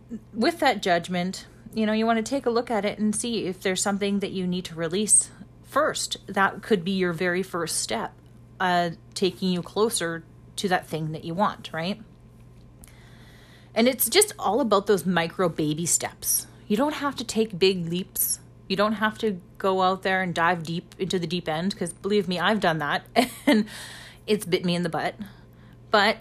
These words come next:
I learned, right? So I don't know. If that's the way you learn,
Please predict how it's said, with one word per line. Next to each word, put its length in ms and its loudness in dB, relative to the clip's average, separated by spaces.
I 60 4
learned, 480 0
right? 380 -2
So 240 2
I 80 0
don't 140 2
know. 200 0
If 100 -12
that's 220 0
the 80 -4
way 60 2
you 160 0
learn, 360 0